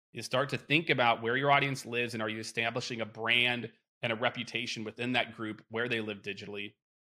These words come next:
coupled with, are you starting to figure out how to generate interest from people who don't know about you? Um, so I think the answer is both.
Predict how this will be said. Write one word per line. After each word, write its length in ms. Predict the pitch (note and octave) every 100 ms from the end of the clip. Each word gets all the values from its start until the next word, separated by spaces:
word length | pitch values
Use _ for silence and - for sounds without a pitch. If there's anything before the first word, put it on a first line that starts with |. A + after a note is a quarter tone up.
| _ _ _ _ _
coupled 360 | - D#3+ D#3+ B2+
with, 240 | A#2+ A#2 - - - _ -
are 120 | B2
you 460 | A#2 A#2+ A#2+ A2+ -
starting 420 | - C#3+ C3 A#2+
to 60 | A2+ -
figure 420 | D3 C3+ B2 A#2
out 360 | A#2+ B2 A#2+ -
how 120 | -
to 80 | A2
generate 460 | A2 A#2+ A#2 A2+ A2+
interest 320 | A#2 A2+ A2
from 120 | A2
people 280 | G2+ A2+ A2+
who 100 | A2
don't 260 | G#2+ G#2+ -
know 140 | G#2+
about 240 | A2+ A#2 -
you? 180 | A#2+ C3+ _ _ _ _ -
Um, 520 | A2 A2 G#2+ A2 - _
so 160 | - C3+
I 120 | B2+
think 200 | D3 C#3+
the 120 | A#2+
answer 160 | A2+ G#2+
is 80 | -
both. 240 | -